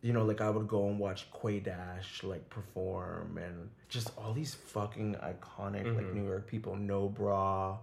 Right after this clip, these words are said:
Speaker 2: Yep. Yeah.
Speaker 1: Um,
Speaker 2: So I'm gonna just jump to a different topic now. Um, so I scrolled through your Instagram to your first post in twenty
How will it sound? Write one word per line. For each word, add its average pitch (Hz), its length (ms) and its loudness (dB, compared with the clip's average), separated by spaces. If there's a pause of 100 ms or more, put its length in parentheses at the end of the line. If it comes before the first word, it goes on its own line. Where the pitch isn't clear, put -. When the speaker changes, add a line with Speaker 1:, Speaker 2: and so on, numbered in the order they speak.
(120)
Speaker 2:
Yep. 117 280 2 (400)
Yeah. - 60 2
Speaker 1:
Um, 92 580 0 (1500)
Speaker 2:
So 110 260 4
I'm 110 160 0 (120)
gonna 110 220 4
just 92 400 -6
jump 104 300 -2
to 113 100 -4
a - 20 0
different 113 280 0
topic 95 360 -4
now. 101 300 -4 (240)
Um, 101 500 0 (400)
so - 160 0
I 107 160 8
scrolled 123 500 2
through 123 460 0
your 113 140 -2
Instagram 104 640 -2 (220)
to - 100 -6
your 107 100 2
first 113 340 0
post 110 300 0
in 110 80 -2
twenty 101 320 0